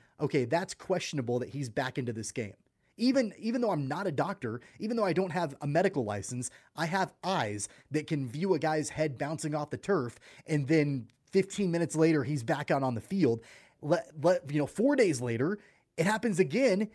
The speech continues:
and he clearly has an, a head injury this time. And so I think that there are two issues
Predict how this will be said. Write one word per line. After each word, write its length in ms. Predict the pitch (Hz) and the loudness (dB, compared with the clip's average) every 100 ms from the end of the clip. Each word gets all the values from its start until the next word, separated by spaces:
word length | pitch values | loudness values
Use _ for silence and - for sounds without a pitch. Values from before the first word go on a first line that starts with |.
| _ - | _ -2
and 200 | 185 175 | 0 0
he 120 | 208 | -4
clearly 640 | 165 - 196 269 302 226 131 | -6 -4 0 2 2 2 2
has 240 | 131 120 | 2 2
an, 100 | 127 | 2
a 280 | 113 101 139 | 0 -2 0
head 180 | 127 127 | 2 2
injury 320 | 120 110 104 | 0 -4 -6
this 200 | 104 - | -6 -8
time. 280 | 117 92 76 - - - 170 | -8 -10 -12 -20 -20 -6 -2
And 180 | 160 | -2
so 400 | - 202 160 156 - _ _ _ _ - | 4 4 6 2 -6 _ _ _ _ -2
I 80 | 165 | 0
think 220 | 220 226 | 0 0
that 120 | 202 | 2
there 160 | 185 147 | 4 2
are 120 | 123 | 0
two 340 | - - 214 | -6 -2 -2
issues 540 | 208 160 - 156 143 | 0 -2 0 0 0